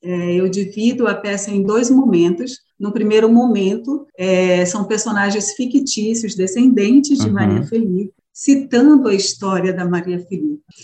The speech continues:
Speaker 1: E, num segundo momento, eu entro com a personagem real, vivendo o momento em que ela articula uma emboscada para soldados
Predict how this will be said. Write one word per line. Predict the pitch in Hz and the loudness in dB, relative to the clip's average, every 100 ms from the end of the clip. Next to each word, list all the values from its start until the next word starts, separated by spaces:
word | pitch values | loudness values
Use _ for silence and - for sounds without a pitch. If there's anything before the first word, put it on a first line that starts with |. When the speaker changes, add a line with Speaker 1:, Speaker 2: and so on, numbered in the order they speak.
| _ | _
Speaker 1:
E, | - 196 202 | -2 2 4
num | 214 240 | 4 4
segundo | 240 269 233 226 226 | 4 4 6 6 6
momento, | 226 226 226 208 226 240 269 | 4 4 2 0 -2 -2 0
eu | 240 220 | 0 0
entro | 208 208 214 | -2 -4 -8
com | 220 | -8
a | 208 | -8
personagem | 202 214 - 208 190 185 190 196 196 233 | -4 -4 -4 -2 0 0 0 -2 -4 -2
real, | 233 202 196 220 233 | -2 0 0 0 0
vivendo | 226 208 233 277 330 349 | 0 0 0 4 6 6
o | 311 | 4
momento | 247 233 190 190 190 226 | 2 0 0 -2 -4 -6
em | 233 | -8
que | 226 220 | -8 -4
ela | 214 214 226 | -2 -2 -2
articula | 233 - 262 254 226 220 247 254 | -6 -8 -8 -6 -2 0 2 4
uma | 233 226 214 | 4 4 2
emboscada | 214 208 196 - 185 180 214 | -2 -2 -4 -4 -4 -2 -4
para | 214 208 | -6 -6
soldados | - 202 185 180 190 214 226 233 | -4 -2 2 2 2 0 -2 -4